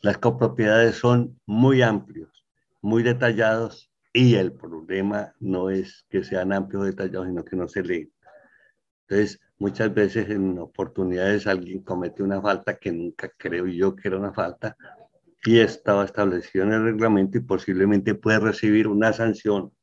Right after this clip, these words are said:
ya sea del Consejo de Administración, ya sea de la Asamblea, por este motivo. Veamos la siguiente pregunta.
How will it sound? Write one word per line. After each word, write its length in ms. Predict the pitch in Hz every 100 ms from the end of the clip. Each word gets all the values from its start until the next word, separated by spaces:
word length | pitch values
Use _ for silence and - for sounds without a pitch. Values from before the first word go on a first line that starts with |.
| _ _ _ _ _ _ _ _
ya 220 | 98 104
sea 260 | 98 113 107
del 140 | 107
Consejo 360 | 95 95 98 98
de 120 | 104
Administración, 720 | 104 104 98 95 98 - 101
ya 160 | 95 92
sea 200 | - 98
de 100 | 98
la 120 | 92
Asamblea, 600 | 87 95 87 87 85 78 _ _ _ _ _ _ _ _
por 280 | 104 104 107
este 260 | 95 -
motivo. 420 | 98 87 - 87 80 _ _ _ _ _ _ _ _ -
Veamos 320 | 92 107 117
la 120 | 101
siguiente 480 | - 95 90 92 87
pregunta. 580 | - 85 82 76 -